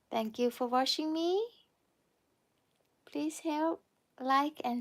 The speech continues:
subscribe. Thank you very much. Thank you, thank you. I will say good night to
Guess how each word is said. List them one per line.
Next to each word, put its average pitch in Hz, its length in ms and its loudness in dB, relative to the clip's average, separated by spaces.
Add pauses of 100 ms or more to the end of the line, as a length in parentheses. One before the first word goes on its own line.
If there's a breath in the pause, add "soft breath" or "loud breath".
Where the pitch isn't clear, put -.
(100)
subscribe. 311 720 2 (260)
Thank 262 180 -2 (100)
you 285 140 -2
very 294 180 -2 (100)
much. 349 180 0 (1300)
Thank 254 280 -4
you, 294 80 -4 (120)
thank 285 180 -4 (100)
you. 302 140 -2 (1900 soft breath)
I - 100 0
will 247 160 0 (100)
say 254 140 4 (200)
good 269 140 -2 (120)
night 262 240 0
to 262 60 0